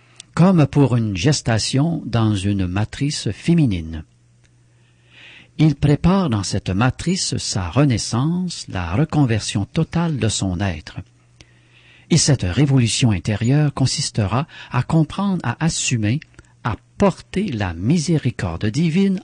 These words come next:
envers tous. Les pécheurs comme les justes, les païens comme les israélites. En hébreu, matrice, rehem, et miséricorde,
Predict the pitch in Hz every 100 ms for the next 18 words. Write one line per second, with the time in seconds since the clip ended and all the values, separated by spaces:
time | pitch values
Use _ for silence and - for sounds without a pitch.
0 | - 151 147 147 - 90 - - - _
1 | _ - _ _ _ _ _ 113 107 -
2 | 113 - 127 131 - 110 120 123 120 175
3 | 175 - 98 - 104 98 117 135 131 113
4 | 113 107 120 - 156 208 170 101 - 92
5 | - _ _ _ _ _ _ _ _ _
6 | _ _ _ _ - 147 147 117 147 196
7 | 135 117 - 160 170 - - _ - 104
8 | 117 120 160 190 - _ _ _ _ _
9 | - 131 120 110 104 98 131 147